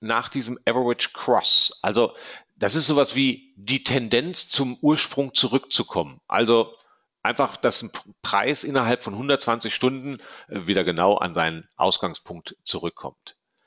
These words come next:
Und wenn ich danach dann sortiere, dann sehen wir jetzt, ich hab's, äh, aufsteigend sortiert, ganz unten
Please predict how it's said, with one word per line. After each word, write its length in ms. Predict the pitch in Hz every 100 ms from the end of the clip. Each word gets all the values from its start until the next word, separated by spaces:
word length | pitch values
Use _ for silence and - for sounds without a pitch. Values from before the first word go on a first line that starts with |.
| _ - - - -
Und 360 | 110 101 - -
wenn 240 | 92 107 127
ich 220 | 117 -
danach 500 | - 110 147 139 - - _ _ _ _ _ -
dann 360 | - 95 92 87 - -
sortiere, 840 | 95 87 - - 131 170 208 214 _ _ _ _ _ -
dann 400 | - 110 101 101 -
sehen 400 | 98 90 120 151
wir 300 | 143 143 - - - - _ _ _ -
jetzt, 300 | 107 - -
ich 140 | 98
hab's, 200 | 101 -
äh, 460 | 95 90 90 90 87
aufsteigend 560 | 107 127 - 117 110 101
sortiert, 720 | 87 - 127 151 - 95 90
ganz 240 | 110 107
unten 540 | 131 165 - 98 95